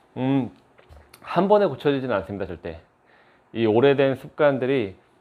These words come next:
이 한 번에 고쳐질 거라고 생각을 하시면 안 돼요. 그래서 이 동작을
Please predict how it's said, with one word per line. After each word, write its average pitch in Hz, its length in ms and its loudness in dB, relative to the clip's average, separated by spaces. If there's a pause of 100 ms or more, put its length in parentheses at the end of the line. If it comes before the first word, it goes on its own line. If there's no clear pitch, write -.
(120)
이 101 80 -6
한 180 260 -4
번에 175 200 4
고쳐질 127 400 -4
거라고 113 260 -2
생각을 131 240 -6
하시면 113 260 -8
안 87 80 -10
돼요. 85 200 -10 (480)
그래서 117 200 -4
이 113 140 0
동작을 120 640 0